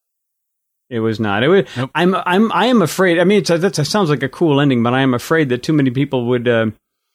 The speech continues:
Speaker 1: would consider that, you know, a la Dallas. It was all just a horrible, horrible dream. You know, I don't know if that would have, that would have, eh, eh, rubbed some people the wrong way.
Speaker 2: Yeah, that's my only beef with it, 'cause we,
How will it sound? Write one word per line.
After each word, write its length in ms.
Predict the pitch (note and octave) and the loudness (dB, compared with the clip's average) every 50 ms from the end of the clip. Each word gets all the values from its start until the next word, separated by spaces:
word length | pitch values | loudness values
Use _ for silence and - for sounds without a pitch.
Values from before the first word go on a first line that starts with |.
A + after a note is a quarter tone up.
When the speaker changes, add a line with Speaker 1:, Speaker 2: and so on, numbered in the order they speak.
| _ _ _ _ _ | _ _ _ _ _
Speaker 1:
would 180 | - C3+ C3 B2+ | -4 -2 -2 0
consider 400 | - C#3+ C#3 B2+ - D#3+ D3 C#3+ | 2 0 2 2 2 0 0 0
that, 280 | B2 C#3 C#3 C3+ D3 D#3 | 0 2 0 0 0 0
you 80 | D3+ C3 | 0 0
know, 220 | B2+ B2 A#2+ B2+ | 2 2 2 0
a 280 | - - - - D3+ C#3+ | -2 -2 -2 0 0 2
la 220 | C#3 C3 C3 B2+ | 2 2 2 0
Dallas. 500 | B2 A#2 C3+ C#3 C#3 B2+ A#2+ B2 A#2 - | 0 0 0 0 2 2 2 0 0 0
It 120 | E3+ F#3 F3 | 0 2 2
was 180 | E3 D3 C#3 | 2 2 4
all 200 | D#3+ G#3 A3 E3+ | 4 4 2 2
just 220 | C#3 D3 D#3 D3 D#3 | 2 0 -2 0 0
a 100 | C#3+ B2 | 2 2
horrible, 380 | C3+ E3+ G#3+ F#3+ D#3 D#3 D#3 | 4 4 2 2 2 2 2
horrible 320 | C3+ D#3+ G3+ F#3+ E3 D#3+ D3 | 2 4 2 2 2 2 2
dream. 380 | C3+ E3 G3 F3 C#3+ B2 A#2+ | 2 4 4 4 4 2 2
You 80 | B2 B2 | 2 2
know, 160 | A#2+ A#2 A2+ A#2 | 0 0 -2 -2
I 260 | G#2+ A#2 C3 C3 B2+ | -2 -2 -2 -2 -2
don't 120 | B2 B2+ B2+ | -2 -2 -2
know 120 | B2+ B2+ | -2 -4
if 60 | A2+ | -2
that 160 | C3 C3 A#2+ C3 | -2 -4 -4 -4
would 80 | B2 | -4
have, 160 | A2+ A2 G2+ - _ _ _ _ _ _ _ _ _ - | -6 -6 -8 -10 _ _ _ _ _ _ _ _ _ -10
that 100 | B2+ C#3 | -6 -4
would 120 | C3 A#2 | -2 -2
have, 180 | A2+ A2 C3 - _ _ - - _ _ | -2 -4 -8 -12 _ _ -20 -20 _ _
eh, 220 | - A#2 G#2+ - - _ _ _ | -18 -16 -16 -16 -18 _ _ _
eh, 600 | E3+ E3+ F3 F3 D#3+ D3+ C#3 C3+ B2+ A#2+ C3+ C#3+ C#3+ - | -20 -16 -14 -12 -8 -4 -2 -2 -2 -2 -4 -6 -8 -6
rubbed 280 | F3 D3 D3 C#3 B2+ - | -2 -2 -2 -2 0 0
some 120 | C#3 B2 | 0 0
people 180 | A#2+ B2 A2+ A2+ | 0 0 0 -2
the 80 | G#2+ G#2+ | -2 -2
wrong 240 | A2 A2 A2 G#2+ G#2+ | -2 -2 -2 -2 -2
way. 180 | G#2+ A2 C3+ C#3 | 0 0 0 0
Speaker 2:
Yeah, 300 | C#3 C#3 C3+ C3 B2+ B2+ | 2 2 2 2 2 2
that's 200 | C#3+ E3 E3 - | 2 0 0 0
my 200 | D#3 C#3 C#3 C#3 | 0 0 2 2
only 180 | B2+ B2 A#2+ | 2 2 2
beef 260 | A2+ G#2+ A#2 A2+ G#2+ - | 0 0 -2 -4 -4 -6
with 140 | A#2 G#2+ | -6 -6
it, 100 | A#2 - | -6 -8
'cause 120 | - C3+ C#3 | -8 -6 -4
we, 120 | E3 D#3+ | -4 -4